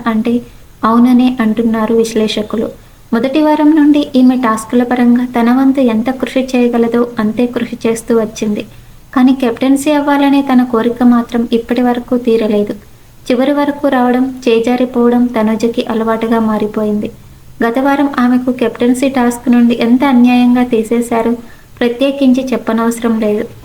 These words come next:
ఆమె ఏడ్చిన ఏడుపును చూసి ఆడియన్స్ కూడా అయ్యో పాపం అంటూ కంటతడి పెట్టుకున్నారు. కానీ ఈ వారం మాత్రం ఆమె కెప్టెన్స్ అయ్యేందుకు నూటికి తొంభై తొమ్మిది శాతం అవకాశాలు ఎక్కువ ఉన్నాయి. ఈ వారం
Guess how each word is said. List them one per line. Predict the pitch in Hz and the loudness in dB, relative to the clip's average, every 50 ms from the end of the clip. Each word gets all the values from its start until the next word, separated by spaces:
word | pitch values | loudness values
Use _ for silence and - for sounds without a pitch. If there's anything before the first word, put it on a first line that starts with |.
| - - - - - - | -20 -20 -20 -14 -8 -2
ఆమె | 220 233 247 262 262 | 0 2 4 4 4
ఏడ్చిన | 240 233 240 240 - - 302 320 269 - | 4 2 0 -2 -2 0 2 2 2 2
ఏడుపును | 233 233 240 240 254 277 262 269 | 2 0 0 0 2 2 2 2
చూసి | 254 - 254 247 247 - 262 - - 233 | 2 2 0 0 0 -2 -4 -4 -2 -4
ఆడియన్స్ | 220 226 233 254 262 262 262 - - | -2 0 0 0 0 0 -2 -4 -4
కూడా | - 262 254 254 - - | -2 -2 -2 -2 -2 -4
అయ్యో | - 220 220 233 254 247 | -2 -2 0 0 0 0
పాపం | 247 254 240 240 247 247 240 240 | 0 -2 -2 0 0 2 2 2
అంటూ | 233 220 - 240 240 | 2 0 -2 -2 -4
కంటతడి | 240 - - 220 220 214 233 233 240 233 240 | -2 -2 -2 -2 -2 -2 -2 -2 -2 -2 -2
పెట్టుకున్నారు. | 233 226 214 208 - - - - 214 214 220 220 208 247 - - - - - - - - - - - - - - | -2 -4 -6 -6 -8 -8 -6 -6 -4 -4 -4 -6 -8 -8 -12 -14 -20 -20 -20 -20 -20 -20 -20 -20 -20 -20 -8 -2
కానీ | 262 262 262 269 254 - | 0 2 2 2 2 2
ఈ | 240 254 | 2 2
వారం | 269 277 277 277 285 285 277 269 | 2 2 2 2 2 2 2 2
మాత్రం | 262 254 247 - 262 254 254 - | 2 0 0 -2 -2 -2 -2 0
ఆమె | 247 240 240 247 | 0 2 2 2
కెప్టెన్స్ | 247 - 233 226 - - 254 254 254 247 - - - - - - | 0 0 -4 -4 -4 -2 2 2 2 2 0 -4 -10 -12 -8 -4
అయ్యేందుకు | 240 233 233 240 240 240 233 247 247 - 254 | 0 2 2 4 4 2 2 0 0 0 0
నూటికి | 247 233 233 247 240 262 - 294 | 2 2 2 0 0 0 -2 -2
తొంభై | 269 - 240 226 226 240 254 | -2 -2 0 0 0 0 0
తొమ్మిది | 247 254 254 247 247 254 247 | 0 0 2 2 2 2 2
శాతం | - 254 233 233 233 240 240 240 240 - - - - - - | 0 -2 -2 -2 0 0 -2 -2 -2 -6 -12 -20 -12 -6 -4
అవకాశాలు | 226 220 220 - 254 240 240 - 247 233 233 226 | -4 -4 -2 -2 -2 -2 -2 -2 -2 0 0 0
ఎక్కువ | 220 226 - - 226 220 214 | -2 -4 -6 -4 -2 -2 0
ఉన్నాయి. | 214 208 220 220 233 - - - - - - - - - | 0 -2 -2 -4 -8 -10 -14 -20 -20 -20 -20 -14 -6 -2
ఈ | 269 269 285 | 0 2 2
వారం | 285 285 285 294 294 | 2 2 2 2 2